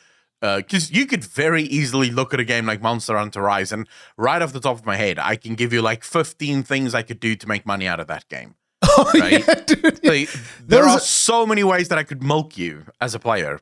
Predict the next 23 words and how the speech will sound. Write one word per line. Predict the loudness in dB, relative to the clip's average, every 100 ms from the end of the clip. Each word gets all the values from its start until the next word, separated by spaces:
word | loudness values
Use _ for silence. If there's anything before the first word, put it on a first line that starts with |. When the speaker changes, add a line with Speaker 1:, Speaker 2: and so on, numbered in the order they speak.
| 0
Speaker 2:
There | 4
Speaker 1:
that | 6
Speaker 2:
was | 8
Speaker 1:
game. | 6
Speaker 2:
actually | 4 4 4 6 6 4
an, | 2 2 2 -2 0
an | 0 0 2
article, | 4 4 2 0 2 4 2 -4 -6
uh, | -2 0 -2
a | -2
long | -2 -2 0 2 2 2
time | 2 4 6
ago. | 4 2
This | 0 2
was, | 4
like, | 6 4 2 -12 -14 _
when | 0 4 6 4 2 0
Monster | 2 4 4 4 4
Hunter | 4 2
really | 2 4 4
came | 2 0 0 0
to | -2 -2
the, | 0 0 0 -2